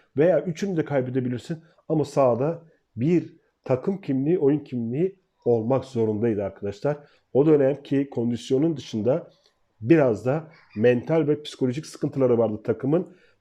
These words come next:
Transfer döneminin bitmesiyle de o sıkıntılar bence arkada kalacak diye düşünüyorum.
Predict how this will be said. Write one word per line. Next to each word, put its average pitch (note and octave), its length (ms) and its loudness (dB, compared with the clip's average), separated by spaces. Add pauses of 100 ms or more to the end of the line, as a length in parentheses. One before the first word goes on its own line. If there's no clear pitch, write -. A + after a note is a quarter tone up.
Transfer C#3+ 640 2
döneminin C3 340 2
bitmesiyle B2 500 0
de G3 240 2 (340)
o E3 80 6
sıkıntılar D#3 600 -2
bence C#3+ 320 2
arkada C#3+ 440 2
kalacak C#3+ 480 2
diye A#2 160 2
düşünüyorum. B2 500 -2